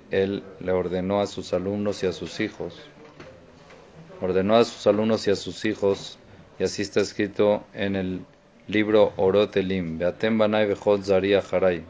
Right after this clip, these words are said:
"Hijos míos y toda mi descendencia", "Kabduni bezot", después de ciento veinte años, él escribió como una, un testamento,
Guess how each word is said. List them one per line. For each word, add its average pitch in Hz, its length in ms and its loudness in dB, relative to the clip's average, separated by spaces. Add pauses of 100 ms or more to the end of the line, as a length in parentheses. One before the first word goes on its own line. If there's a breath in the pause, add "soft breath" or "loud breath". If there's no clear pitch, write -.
(140)
"Hijos 98 360 -4
míos 107 300 -2
y 95 60 -8
toda 101 180 0
mi 101 120 -2
descendencia", 95 840 -4 (1000 loud breath)
"Kabduni 104 400 2
bezot", 98 400 4 (340)
después 101 360 0
de - 40 -8
ciento 104 260 0
veinte 101 340 2
años, 92 320 -2
él 90 120 -4
escribió 92 460 -4
como 95 220 -2
una, 90 520 -2
un 87 140 -8
testamento, 90 680 -6